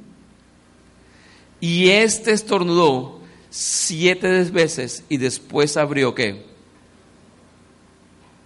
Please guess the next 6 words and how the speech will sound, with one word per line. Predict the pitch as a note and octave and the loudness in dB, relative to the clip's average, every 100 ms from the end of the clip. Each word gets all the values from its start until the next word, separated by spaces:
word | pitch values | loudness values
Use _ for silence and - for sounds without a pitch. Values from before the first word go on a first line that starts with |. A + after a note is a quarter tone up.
| _ _ _ _ _ _ _ _ _ _ _ _ _ _ _ _ _ _ _ _ - | _ _ _ _ _ _ _ _ _ _ _ _ _ _ _ _ _ _ _ _ -8
No | B2 | -6
fue | - C#3+ | -4 -2
ni | D3 | -2
en | |
la | C#3+ C#3 | -4 -4
primera | C3+ C3+ D3 D#3+ F#3+ G3 | -4 -4 -4 -4 -6 -10